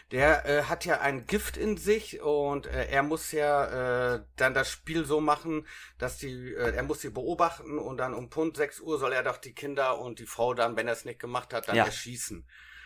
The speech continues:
Speaker 1: Das ist, das ist ja sein, äh, sein Part in dem
Speaker 2: Genau.
Speaker 1: Spiel. Genau, und, äh, ja, und dann kommt's ja nachher auch so langsam zum Ende hin, ne?
Speaker 2: Dann,
Speaker 1: Mit
Speaker 2: dann
Speaker 1: dem
Speaker 2: kommt es
Speaker 1: Fuß.
Speaker 2: so langsam zum Ende hin, genau. Ähm, der,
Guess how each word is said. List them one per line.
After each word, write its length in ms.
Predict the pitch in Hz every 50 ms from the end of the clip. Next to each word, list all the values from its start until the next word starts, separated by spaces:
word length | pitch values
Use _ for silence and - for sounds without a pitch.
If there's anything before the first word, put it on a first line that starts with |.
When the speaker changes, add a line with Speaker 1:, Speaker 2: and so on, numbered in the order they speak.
| - - -
Speaker 1:
Das 180 | - 117 - 147
ist, 220 | - - - -
das 140 | 151 143 156
ist 120 | 165 -
ja 120 | 175 160 143
sein, 400 | 135 147 147 143 143 131 123 120
äh, 400 | - - 110 107 101 101 98 92
sein 320 | 123 117 120 127 120 -
Part 300 | - - 95 92 92 -
in 100 | - 95
dem 100 | 92 90
Speaker 2:
Genau. 40 | 101
Speaker 1:
Spiel. 480 | 113 107 95 87 82 85 82 80 78 - _ _ - _ _ _ _ _ _ _ - - _ _ - - - 101 98 _
Genau, 420 | - 113 107 101 98 95 92 87 87
und, 460 | 87 - 95 90 87 87 87 85 -
äh, 300 | - 85 85 85 - - - _ _ - - - - - - - -
ja, 160 | - 117 120
und 260 | 101 92 92 82 -
dann 220 | - 95 101 107 - _ _ _ _ _ _ _ _ _
kommt's 300 | - - 131 135 123 -
ja 60 | 147 139
nachher 240 | 135 123 131 127
auch 80 | 120 -
so 100 | - 139
langsam 320 | 139 139 139 - 156 151 -
zum 140 | - 156 156
Ende 260 | - 160 160 - 117
hin, 220 | 98 98 95 95 90
ne? 140 | 90 117 139 - -
Speaker 2:
Dann, 260 | - 127 151 165 160 - - _ _ _ _ _ - - - - -
Speaker 1:
Mit 160 | - 95 107
Speaker 2:
dann 20 | 120
Speaker 1:
dem 120 | 110 101
Speaker 2:
kommt 140 | 147 147 151
es 180 | 156 151 -
Speaker 1:
Fuß. 20 | -
Speaker 2:
so 80 | 147
langsam 340 | 139 139 139 143 143 151 135
zum 160 | - - 143
Ende 260 | - - 139 131 117 101
hin, 200 | 95 92 95 95
genau. 480 | 113 107 113 110 107 98 92 92 90
Ähm, 600 | - 95 101 101 101 101 101 98 98 98 101 101 _ _ _ _ _ _ -
der, 540 | 113 113 110 110 107 104 104 104 - -